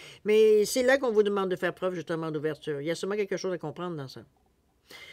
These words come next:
Comprendre ou alors, euh, qui pourrait justement être en symbiose avec ce que vous cherchez. C'est pas parce que ça, ça, au premier coup d'œil, ça ne paraît pas, hein. Parfois, on fait les illusions. Parfois, de ne pas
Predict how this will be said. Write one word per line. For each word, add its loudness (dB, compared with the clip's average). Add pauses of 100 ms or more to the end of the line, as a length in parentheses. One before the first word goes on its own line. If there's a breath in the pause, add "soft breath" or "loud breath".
(360 loud breath)
Comprendre -2
ou -2
alors, -2
euh, -6 (340)
qui -10
pourrait -2
justement -4
être -6
en -2
symbiose -4
avec -4
ce -14
que -8
vous -8
cherchez. -10 (760)
C'est -20
pas -10
parce -12
que -10
ça, -6
ça, -8
au -10
premier -8
coup -8
d'œil, -2
ça -6
ne -8
paraît -6
pas, -12
hein. -10
Parfois, -12
on -12
fait -8
les -10
illusions. -10
Parfois, -8
de -6
ne -8
pas -8